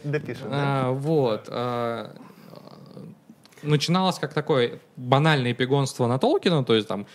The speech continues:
Speaker 2: деревня, избранные отправились уничтожать артефакт, вот, и, и пошли, и пошли.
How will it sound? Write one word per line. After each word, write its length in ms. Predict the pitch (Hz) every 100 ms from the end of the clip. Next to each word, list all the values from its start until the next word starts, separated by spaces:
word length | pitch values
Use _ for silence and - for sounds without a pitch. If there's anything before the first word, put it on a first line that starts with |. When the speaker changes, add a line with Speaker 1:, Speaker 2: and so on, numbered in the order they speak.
| -
Speaker 2:
деревня, 840 | 120 120 151 226 208 180 156 139 117
избранные 640 | 156 185 143 135 123 120
отправились 600 | 110 - 139 139 131 117
уничтожать 500 | 113 - 117 120 120
артефакт, 640 | 107 - 127 175 202 -
вот, 360 | 139 113 - -
и, 680 | 113 120 127 123 110 113 139
и 20 |
пошли, 460 | 147 120 - 120 120 - - - -
и 40 |
пошли. 460 | - 117 - 107